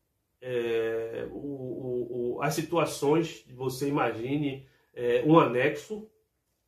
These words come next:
em que tinha andares, dois andares, em que essas famílias transitavam, né? Não podia ligar a torneira durante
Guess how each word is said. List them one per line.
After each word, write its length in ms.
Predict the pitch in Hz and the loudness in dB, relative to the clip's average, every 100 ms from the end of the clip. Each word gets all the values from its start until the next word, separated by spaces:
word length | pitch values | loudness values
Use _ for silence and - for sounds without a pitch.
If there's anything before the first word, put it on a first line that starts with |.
| _ | _
em 120 | - 135 | -14 -10
que 120 | 139 | -10
tinha 360 | - 127 117 | -8 -2 -2
andares, 680 | 110 117 110 110 131 156 131 | 0 -2 0 0 0 0 -4
dois 720 | 107 110 120 113 107 104 104 | -4 0 2 0 -4 -8 -12
andares, 640 | 110 107 107 117 151 160 _ _ _ _ - | -8 -6 -4 -4 -6 -10 _ _ _ _ -6
em 180 | 151 | -6
que 480 | - 147 165 151 - _ - | 0 2 4 2 -6 _ -8
essas 340 | 147 160 156 | -2 0 2
famílias 580 | 165 135 160 160 - - | 2 4 4 4 2 0
transitavam, 760 | 143 147 151 - 110 104 101 - | 2 4 2 -2 -4 -4 -8 -10
né? 280 | 110 156 - _ _ | -6 -6 -6 _ _
Não 240 | 139 175 - | 4 4 4
podia 600 | 143 104 123 135 113 - _ _ _ 147 | 0 -4 -2 0 0 -4 _ _ _ -4
ligar 400 | 147 156 131 120 | 0 2 2 0
a 40 | |
torneira 640 | 147 127 123 160 185 185 - - _ _ _ _ - | 0 0 2 4 4 0 -6 -20 _ _ _ _ -12
durante 880 | 165 196 165 160 156 151 143 - | 4 8 10 8 4 -2 -4 -4